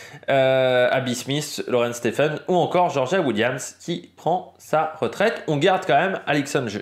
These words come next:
Jackson qui avait gagné la dernière édition de Paris-Roubaix Dames.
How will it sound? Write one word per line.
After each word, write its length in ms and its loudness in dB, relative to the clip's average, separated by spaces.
Jackson 640 -2
qui 140 -4
avait 160 -2
gagné 340 -4
la 140 0
dernière 360 -4
édition 320 -6
de 100 -2
Paris-Roubaix 600 -2
Dames. 600 -2